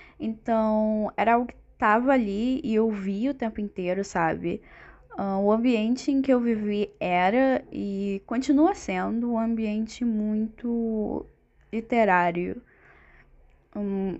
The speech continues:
eu sempre gostei bastante de ler, eu sempre tive muito interesse por histórias,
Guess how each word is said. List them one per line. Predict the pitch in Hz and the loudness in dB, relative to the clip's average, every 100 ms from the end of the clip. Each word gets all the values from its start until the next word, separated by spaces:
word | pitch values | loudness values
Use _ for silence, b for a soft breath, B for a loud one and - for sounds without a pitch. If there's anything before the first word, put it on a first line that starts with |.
| - | -6
eu | 208 | -2
sempre | 247 294 349 | 0 0 2
gostei | 339 339 - - 269 262 | 2 0 -4 0 2 4
bastante | 240 233 - 196 214 233 | 2 0 -4 -8 -6 -2
de | 240 | 0
ler, | 220 196 208 | 0 2 0
eu | 220 | -2
sempre | 220 214 226 | -6 -8 -10
tive | 226 214 208 208 | -8 -6 -4 -2
muito | 214 202 208 226 247 240 | -2 -4 -6 -6 -2 -2
interesse | 233 226 196 185 196 - 269 | 0 0 0 0 -2 -4 -8
por | 262 240 | -4 -2
histórias, | 214 - 190 180 190 214 247 262 | -2 -4 -2 0 4 4 2 -2